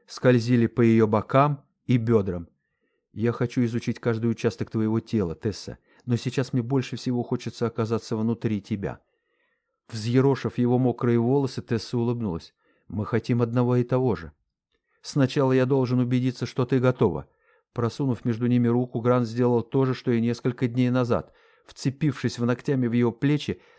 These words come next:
Тесса закрыла глаза и застонала от наслаждения. «Ты такая красивая», прошептал он, «такая желанная. Грант, пожалуйста, возьми меня», взмолилась она. Грант был более чем готов выполнить ее просьбу.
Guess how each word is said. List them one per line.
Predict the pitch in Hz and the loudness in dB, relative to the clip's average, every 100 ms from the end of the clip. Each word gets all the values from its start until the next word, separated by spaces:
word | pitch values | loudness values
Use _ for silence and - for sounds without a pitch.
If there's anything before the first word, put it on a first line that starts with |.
| _ | _
Тесса | 156 143 - 131 104 - | -2 -2 0 -2 -2 -4
закрыла | - 117 - 143 127 117 | -2 -2 0 0 2 2
глаза | 113 110 135 151 - _ _ | 2 2 0 -4 -8 _ _
и | 135 | 0
застонала | 117 123 - 139 117 117 117 | 0 -2 0 0 2 0 -2
от | 113 | -4
наслаждения. | 113 - 120 113 113 85 80 _ _ _ _ _ _ _ - | -6 -4 -4 -2 -2 -4 -8 _ _ _ _ _ _ _ -8
«Ты | 110 | -4
такая | 113 123 117 | -4 0 0
красивая», | 113 113 104 107 80 82 | 0 -4 -4 -4 -4 -6
прошептал | - 90 90 - 87 71 | -8 -10 -10 -6 -6 -4
он, | 67 - _ - | -8 -14 _ -8
«такая | 110 131 131 120 | -4 0 0 2
желанная. | 131 127 98 80 76 _ _ _ | 2 2 0 -4 -8 _ _ _
Грант, | - 110 107 98 - _ _ _ _ | -8 -4 -2 -4 -10 _ _ _ _
пожалуйста, | - 110 120 104 73 - 65 - _ - | -2 0 2 0 -4 -12 -14 -16 _ -16
возьми | 87 120 113 131 131 | -2 0 2 2 2
меня», | 104 85 64 | 2 -2 -6
взмолилась | 73 104 104 92 85 104 | -8 -4 -2 -2 -4 -6
она. | 87 73 _ _ _ _ - | -6 -8 _ _ _ _ -12
Грант | 110 120 135 131 - - _ _ _ _ _ _ | -4 0 2 0 -4 -20 _ _ _ _ _ _
был | 110 131 135 120 | 0 4 4 2
более | 117 110 113 139 123 107 95 | -4 -2 4 6 6 4 0
чем | 120 110 | 0 2
готов | 113 110 123 - | 2 2 -2 -2
выполнить | 123 135 127 117 113 120 | -2 0 0 0 0 0
ее | 123 | 0
просьбу. | 120 139 117 90 80 | 2 2 2 -2 -10